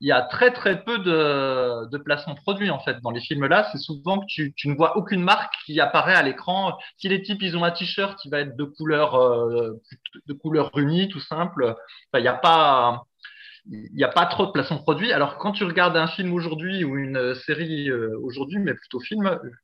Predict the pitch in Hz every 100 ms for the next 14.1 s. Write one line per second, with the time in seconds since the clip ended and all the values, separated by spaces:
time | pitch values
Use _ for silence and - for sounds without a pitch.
0 | _ 117 110 - 120 127 180 214 226 -
1 | - - - 143 143 151 - 147 139 -
2 | 139 156 214 208 170 147 135 123 117 117
3 | 120 - _ _ _ - - - - 151
4 | 143 120 123 135 139 131 135 123 165 160
5 | 156 151 143 147 156 156 160 156 151 156
6 | 151 - 214 240 - - 143 143 196 202
7 | - 165 - 143 160 - 143 139 139 139
8 | 156 185 180 180 165 151 139 147 156 175
9 | 196 165 135 151 - 151 - 135 156 202
10 | 208 - 135 139 214 175 - 196 - 202
11 | 214 170 151 - 214 226 214 151 143 147
12 | 156 151 156 156 - 190 202 196 170 -
13 | 151 131 131 185 160 151 147 151 165 196